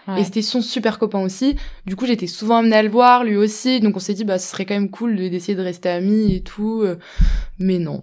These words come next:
Speaker 2: ça, ça a pas marché. Donc bon, voilà. Donc moi, j'ai eu d'autres petites aventures, euh, entre-temps.
Speaker 1: Mhm.
Speaker 2: Et donc, euh, on s'est séparés huit mois. Ouais, huit mois.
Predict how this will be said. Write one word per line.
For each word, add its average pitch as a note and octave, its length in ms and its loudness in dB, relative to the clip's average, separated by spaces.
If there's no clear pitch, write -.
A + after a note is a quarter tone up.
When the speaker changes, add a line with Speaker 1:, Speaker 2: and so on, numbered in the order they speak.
Speaker 2:
ça, - 420 -10
ça - 160 -14
a D3 60 -10
pas D#3+ 140 -6
marché. D#3+ 340 -10
Donc D3 200 -10
bon, - 200 -12
voilà. - 320 -8
Donc F#3 220 -4
moi, F#3 160 0
j'ai F3+ 180 -4
eu F3 60 -6
d'autres F#3 220 -8
petites E3+ 320 -10
aventures, E3+ 640 -4
euh, D#3 140 -4
entre-temps. D#3 720 -2
Speaker 1:
Mhm. F3+ 360 -8
Speaker 2:
Et E3 100 -6
donc, E3 280 -8
euh, D#3+ 200 -4
on D#3+ 100 -8
s'est D#3 240 -12
séparés F3 840 -10
huit F#3 260 2
mois. E3+ 400 2
Ouais, D#3+ 240 -10
huit G#3 200 0
mois. - 180 -2